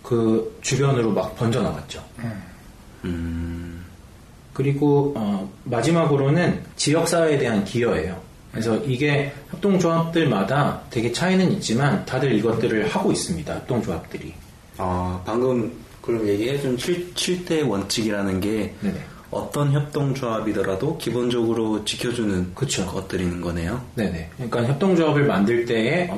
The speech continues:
Speaker 1: 큰 그림 같은 거예요.
Speaker 3: 음.
Speaker 1: 그러니까 이런 것들을, 협동조합을 할 때 이런 것들을 지켜가면서 해야 이제, 어, 세계의 많은 협동조합들이,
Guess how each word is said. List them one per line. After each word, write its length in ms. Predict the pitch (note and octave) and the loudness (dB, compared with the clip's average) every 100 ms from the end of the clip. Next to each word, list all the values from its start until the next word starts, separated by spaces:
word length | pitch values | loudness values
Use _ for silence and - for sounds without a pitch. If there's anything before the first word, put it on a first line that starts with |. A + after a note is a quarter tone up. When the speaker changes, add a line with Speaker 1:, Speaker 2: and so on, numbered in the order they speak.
| - | -4
Speaker 1:
큰 540 | - A3+ G3+ D3 F#2+ - - | 0 2 4 4 2 -2 -6
그림 260 | - C3+ C#3 | 0 2 4
같은 260 | - G2 | 2 -2
거예요. 300 | D2+ D2 E2 E2 | -6 -10 -12 -10
Speaker 3:
음. 140 | G2 F2 | -8 -2
Speaker 1:
그러니까 180 | G#2+ G2+ | 0 2
이런 200 | B2+ C3+ | 2 2
것들을, 600 | A#2+ - A#2+ B2+ C#3+ - - - - | 0 2 0 2 0 -2 -10 -16 -10
협동조합을 560 | F3+ G3 E3+ D3+ C#3 | 2 4 4 4 2
할 220 | E3+ F3 - | 2 -2 0
때 200 | F3 D#3+ | 0 2
이런 200 | A#2+ A#2+ | 2 2
것들을 260 | A#2 A#2 | 2 0
지켜가면서 920 | A#2 - D#3+ A#2 G2 F#2 F#2+ D3+ F3+ - D3+ | 0 0 0 2 2 0 0 0 0 -2 0
해야 400 | C#3+ - - - - - | 2 2 0 -8 -14 -4
이제, 380 | G#2+ G#2+ - - - - | 0 2 0 -6 -18 -16
어, 320 | - - - - | -16 -14 -14 -8
세계의 400 | - D#3+ D3+ C3+ | -2 0 2 2
많은 240 | F#2+ A2 B2 | 0 0 0
협동조합들이, 920 | - D#3 C3+ A2 - G2+ G#2 G2 | 0 2 4 2 0 -2 0 0